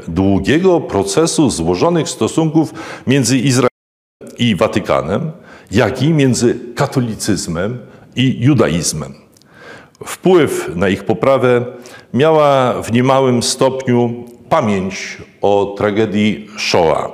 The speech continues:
Jan Paweł drugi dał temu szczególne świadectwo, e, w Yad Vashem, mówiąc, i tu cytuję: "Ja sam przechowuję wspomnienia o wszystkim, co się działo, gdy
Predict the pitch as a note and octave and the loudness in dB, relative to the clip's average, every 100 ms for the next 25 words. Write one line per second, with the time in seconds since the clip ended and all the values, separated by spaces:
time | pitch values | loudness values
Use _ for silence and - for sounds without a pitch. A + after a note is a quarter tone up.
0 | - F#2+ G2+ A2+ G2+ G2+ A2+ G#2+ G#2+ G2+ | -4 -2 0 0 2 2 2 0 2 2
1 | F#2 G#2 G2+ - G#2 A2+ G#2 F2 - F2 | 2 0 0 -2 0 2 2 0 -2 0
2 | G#2 - G#2+ G2+ - - - - F2 E2 | -2 0 -2 -2 -8 -16 -14 -2 0 2
3 | G2+ F#2+ F2 F2+ C3 G#2 D#2 - F#2+ G#2+ | 2 2 0 0 2 2 0 -4 0 2
4 | F#2 F#2 D#2 - - - - D#2+ - F#2 | 4 2 0 -6 -8 -12 -12 -10 -8 -2
5 | A#2+ B2 G#2+ F2 - - - - - - | 2 4 2 0 -8 -16 -18 -20 -20 -20
6 | - - _ _ C#3 - A2+ F2 A2 F#2 | -20 -20 _ _ -2 2 0 0 0 0
7 | G2+ G#2 G#2+ F#2+ - - F2+ G2+ G#2+ G#2 | 2 2 2 0 -4 -2 0 2 2 2
8 | F#2+ F#2 F2+ - F#2+ - - G#2+ - - | 2 0 -4 -4 -6 -2 -2 -2 -6 -4
9 | F#2 - F#2 G2 E2 A#2 A#2 G#2+ G#2 - | -4 -2 -2 -2 2 4 4 4 0 -4
10 | - - - - - F#2 F#2+ G#2+ G#2+ | -14 -16 -20 -18 -4 0 2 2 2